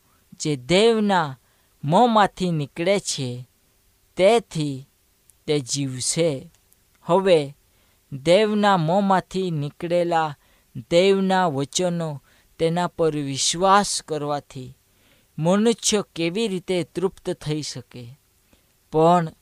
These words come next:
જે સમયે મનુષ્ય કોઈ પણ બાબતની અંદર રસ ધરાવે છે, ત્યારે તેના પર થયેલો પરીક્ષણ, તેના જીવનમાં થયેલા દુઃખો,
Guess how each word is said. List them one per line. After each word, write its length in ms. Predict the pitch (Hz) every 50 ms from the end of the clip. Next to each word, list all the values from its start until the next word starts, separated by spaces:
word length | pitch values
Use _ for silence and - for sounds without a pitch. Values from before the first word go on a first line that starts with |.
| _ _ _ _ _ _ _
જે 300 | 139 120 - 160 175 196
સમયે 720 | 190 - - 165 151 143 143 143 139 135 131 127 123 127 - _ _ _ _ _ _ _ _ _ 135
મનુષ્ય 800 | 127 131 147 170 190 208 196 - - - 170 156 139 131 131 - _ _ _ _ _ _ _ _ _ _ _ _
કોઈ 240 | 170 180 196 220
પણ 380 | - - - 202 196 185 180 170
બાબતની 800 | 156 170 151 131 143 160 160 - - 160 165 165 160 165 165 - _ _ _
અંદર 560 | 160 147 147 151 160 160 156 147 139 143 143 _ _ _ _ _ _ _ _ -
રસ 520 | 127 127 143 175 214 247 240 - - 170
ધરાવે 600 | 170 147 143 139 151 160 180 196 196 190 185 175
છે, 420 | - - - - 143 127 123 135 - _ _ _ _ _ _ _ _ _ -
ત્યારે 540 | 160 170 180 180 180 180 165 156 147 147 - _ _ _ _ _ _ _
તેના 320 | - 170 165 170 190 208 208
પર 280 | - - 190 185 175
થયેલો 580 | 156 - - 165 156 165 165 160 165 165 160 147
પરીક્ષણ, 840 | - - _ 147 151 160 175 180 - - - - 175 170 165 165 160 - _ _ _ _ _ _ _ -
તેના 360 | 160 160 160 170 165 165 156
જીવનમાં 840 | 143 120 - - 143 147 156 170 180 185 190 190 185 180 175 170 160
થયેલા 640 | - - 160 151 156 156 156 156 151 151 147 143
દુઃખો, 800 | 131 120 - - 151 160 - - - - 190 190 190 185 170 165